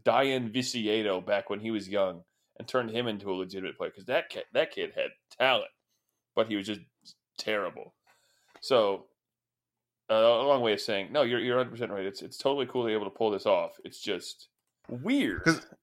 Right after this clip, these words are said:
Speaker 2: yeah, 'cause at least trading, like, finding these players and using stats to find them and trading for them still felt like a baseball front office thing.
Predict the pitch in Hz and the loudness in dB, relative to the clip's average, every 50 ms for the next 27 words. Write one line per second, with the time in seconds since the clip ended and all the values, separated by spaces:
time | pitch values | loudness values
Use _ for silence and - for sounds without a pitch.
0 | _ _ _ _ - 127 123 165 196 113 139 156 185 240 311 302 - - - 190 | _ _ _ _ -6 0 2 2 2 2 4 4 6 6 6 4 4 2 4 6
1 | 185 180 175 151 131 135 - - 135 131 - - - 160 185 214 190 165 143 - | 6 6 6 4 0 2 4 6 6 6 6 4 6 6 6 6 6 4 2 2
2 | - 143 135 131 123 120 117 113 - - 107 110 113 107 113 113 101 - - - | 4 6 8 8 8 8 8 4 2 0 0 0 0 0 0 -2 -4 -2 4 6
3 | 107 107 - - 107 95 - - 92 92 104 107 101 101 92 - - 104 110 113 | 6 6 6 4 -2 -2 0 0 0 2 0 0 0 -2 0 2 4 4 4 4
4 | - 147 131 120 - - 214 180 - - - 151 127 92 104 98 104 95 87 - | 2 2 2 2 4 4 4 4 6 8 8 8 8 8 6 4 2 0 2 2
5 | 110 104 101 - - - 104 95 92 90 - - 107 98 95 87 87 - 85 85 | 2 2 2 0 0 2 4 4 4 2 0 0 0 2 2 0 0 -2 -4 -8
6 | - - 90 78 73 - 98 | -8 -6 -6 -6 -6 -8 -12